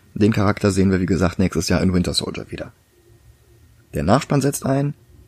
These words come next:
danach noch ein kurzer Teaser für Thor, gedreht von Thor-Regisseur Kenneth Branagh. Coulson kommt in New Mexico an und findet den Einschlagskrater von Mjölnir. Just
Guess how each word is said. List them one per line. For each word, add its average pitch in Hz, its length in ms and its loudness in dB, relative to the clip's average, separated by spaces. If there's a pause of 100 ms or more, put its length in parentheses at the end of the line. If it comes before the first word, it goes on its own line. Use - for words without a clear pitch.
(140)
danach 104 400 2
noch 123 120 0
ein 101 160 0
kurzer 123 380 0
Teaser 110 280 2
für - 200 -4
Thor, 123 300 2
gedreht 101 340 2
von 107 140 0
Thor-Regisseur 95 540 0
Kenneth 85 300 -2
Branagh. 139 380 0 (920)
Coulson 110 400 0
kommt 101 180 0
in 98 80 4
New 95 120 4
Mexico 104 420 0
an 101 200 0
und - 140 -6
findet 107 300 2
den 147 120 -2
Einschlagskrater 95 760 -2
von 78 160 -4
Mjölnir. 110 500 2 (1160)
Just - 520 0